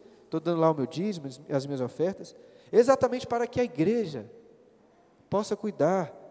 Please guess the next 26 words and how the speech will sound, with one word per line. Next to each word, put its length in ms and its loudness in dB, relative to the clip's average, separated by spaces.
dos 160 -2
necessitados." 840 -4
E 120 4
é 40 4
verdade 380 0
que 80 -2
a 20 2
igreja 300 -6
deve 240 0
fazer 320 -6
isso, 300 -16
mas 140 -2
eu 80 4
não 180 0
acho 200 2
que 80 -8
devemos 300 -2
sempre 360 -4
colocar 360 0
a 40 2
responsabilidade 720 -4
sobre 320 2
a 100 4
instituição 800 -2
da 100 2
igreja, 540 -6